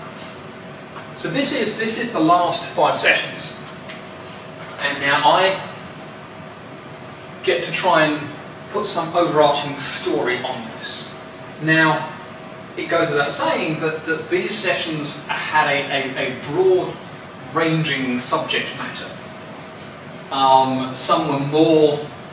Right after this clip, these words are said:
looking at technology, some were more looking at business, some were looking at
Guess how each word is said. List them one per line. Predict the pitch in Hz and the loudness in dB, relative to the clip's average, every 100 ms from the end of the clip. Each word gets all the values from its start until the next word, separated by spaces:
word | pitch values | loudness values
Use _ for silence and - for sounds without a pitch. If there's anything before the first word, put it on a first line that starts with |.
| - - 151 | -16 -14 -4
looking | 156 151 143 | -2 0 -2
at | 131 113 | -4 -4
technology, | 202 208 - 160 165 180 - 214 | 0 0 0 -4 0 2 2 0
some | - 165 143 | 2 2 2
were | 131 | 0
more | 139 143 135 | 0 -2 -2
looking | 131 120 | -4 -6
at | 120 165 | -6 0
business, | 165 160 151 127 | 0 2 -2 0
some | - 156 147 139 | 0 0 0 0
were | 127 | -2
looking | 123 131 135 127 | -2 -4 -6 -6
at | 117 | -6